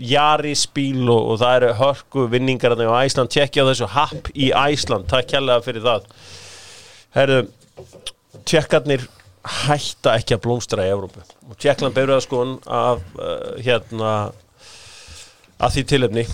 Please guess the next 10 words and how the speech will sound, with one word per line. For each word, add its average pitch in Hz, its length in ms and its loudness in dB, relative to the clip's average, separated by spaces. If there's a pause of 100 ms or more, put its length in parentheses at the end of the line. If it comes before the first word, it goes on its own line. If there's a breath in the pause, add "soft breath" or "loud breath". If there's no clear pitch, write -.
(160)
Þeir, 120 440 0
eh, 120 260 4
eru 123 100 2
með 123 140 -2
frítt 156 200 0
kaffi 135 380 0
í 110 160 0
Hátúni 127 420 -2 (160)
í 113 140 -14
dag 113 220 0